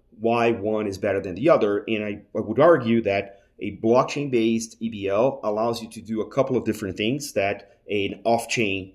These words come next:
E B L wouldn't. So the E B L is just a secure document, um, which is secured by passwords and, and digital signatures.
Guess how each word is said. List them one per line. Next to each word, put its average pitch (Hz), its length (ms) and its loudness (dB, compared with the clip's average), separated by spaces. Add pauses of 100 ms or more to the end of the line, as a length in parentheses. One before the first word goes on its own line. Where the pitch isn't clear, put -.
E 143 160 -2
B 110 200 2
L 98 280 2
wouldn't. 104 480 2
So 104 120 -4
the 110 160 -2
E - 20 -4
B 156 140 2
L 135 160 6
is 117 160 0
just 113 180 -2
a 110 60 -6
secure 110 440 -2
document, 98 540 -4 (560)
um, 85 400 -10 (200)
which 98 180 -8
is - 220 -8 (180)
secured 98 420 -4
by 90 80 -6
passwords 117 640 0
and, 90 260 -6
and 85 140 -10
digital 113 240 0
signatures. 95 680 -4